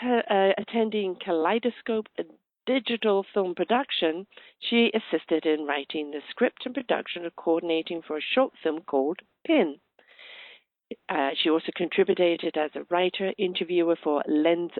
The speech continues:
of Awe in two thousand nine. Angel has attended documentary production, uh, film school with Capilano, uh, documentary film program, that's here in B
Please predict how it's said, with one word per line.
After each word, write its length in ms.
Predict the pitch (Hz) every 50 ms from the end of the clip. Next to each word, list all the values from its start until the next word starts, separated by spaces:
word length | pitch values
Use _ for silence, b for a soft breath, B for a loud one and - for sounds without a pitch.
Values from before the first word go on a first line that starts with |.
| - -
of 160 | - 160 -
Awe 420 | - - 156 151 160 196 254 277 - - _ _
in 320 | 151 151 147 143 147 147 143 - _ _ -
two 140 | - 170 165
thousand 480 | 165 151 147 147 - 147 143 147 143 143
nine. 320 | 147 160 175 214 269 311 - _ _ _ B B B B B B B B B -
Angel 340 | 160 175 190 190 196 180 180
has 140 | 180 165 -
attended 500 | 170 165 - - 170 165 165 165 151 143 -
documentary 640 | 175 160 156 - - 170 160 156 156 - - 151 -
production, 640 | - 156 - 160 151 - - - 170 151 151 151 B B B B B B B B B - -
uh, 140 | 135 139 143 -
film 160 | 190 185 180 - -
school 320 | - - 180 175 175 175
with 240 | 165 156 147 143 - _ - -
Capilano, 840 | 180 165 - - 165 156 156 151 151 151 151 151 151 147 147 147 b b b b b b b b _ -
uh, 220 | - 143 135 135 143 -
documentary 580 | - 175 - - 196 180 170 160 - - 165 -
film 220 | - 220 208 214
program, 480 | 202 - 226 214 214 240 240 269 294 247
that's 200 | - - - - -
here 220 | - 175 165 165 165
in 100 | 156 160
B 180 | - 170 160 147